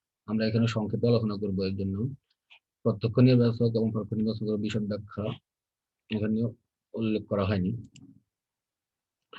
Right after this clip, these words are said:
ইসলামী রাষ্ট্রে রাষ্ট্রপ্রধান নির্বাচনের গণতান্ত্রিক পদ্ধতি নিম্নে আলোচনা করা হলো।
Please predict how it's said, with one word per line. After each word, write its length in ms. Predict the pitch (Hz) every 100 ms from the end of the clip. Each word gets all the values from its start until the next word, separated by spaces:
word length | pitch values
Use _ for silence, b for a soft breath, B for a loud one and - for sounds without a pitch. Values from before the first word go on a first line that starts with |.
| B _ _ _ -
ইসলামী 380 | 117 123 117 123
রাষ্ট্রে 460 | 120 113 - 110
রাষ্ট্রপ্রধান 560 | 104 101 117 120 107 113
নির্বাচনের 500 | 113 110 110 101 101
গণতান্ত্রিক 680 | 107 104 101 104 101 101 104
পদ্ধতি 300 | 104 98 104
নিম্নে 440 | 104 104 104 120
আলোচনা 580 | 127 110 104 104 101 113
করা 280 | 98 98 95
হলো। 220 | 101